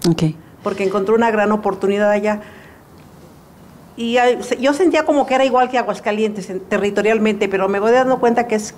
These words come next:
Speaker 2: quince veces más grande. Y quedé muy asombrada, gratamente asombrada de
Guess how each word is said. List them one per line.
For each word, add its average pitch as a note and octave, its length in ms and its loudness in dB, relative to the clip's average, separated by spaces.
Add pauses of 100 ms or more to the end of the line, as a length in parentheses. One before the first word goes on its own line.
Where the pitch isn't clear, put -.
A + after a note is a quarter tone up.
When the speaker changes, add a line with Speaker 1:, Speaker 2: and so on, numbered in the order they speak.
Speaker 2:
quince A3+ 320 0
veces G3 260 -4
más F#3 180 -2
grande. E3 300 -4 (1000)
Y A3 120 -4
quedé A#3+ 280 2
muy C#4 200 0
asombrada, A#3+ 840 0
gratamente B3 540 -2
asombrada A3 720 0
de E3+ 440 -4